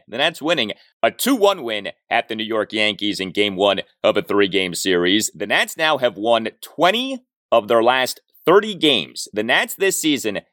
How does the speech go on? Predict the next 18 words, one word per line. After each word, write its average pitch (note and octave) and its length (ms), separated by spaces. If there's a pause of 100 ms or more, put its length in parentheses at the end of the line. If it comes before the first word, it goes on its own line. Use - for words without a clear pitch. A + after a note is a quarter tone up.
(140)
have F#2+ 160
gone A#2 320 (100)
from G#2 200
thirty-eight F#3+ 720 (180)
and A2+ 220
fifty-eight F#2+ 720 (380)
to G#2+ 100
now G2+ 240
fifty-eight G2 840 (320)
and G#2 240
sixty-eight. E2 800
And G2 160
the G2 60
Yankees C#3 580
now E2 360 (260)
have D2+ 160
lost F2+ 320
nine A#2+ 640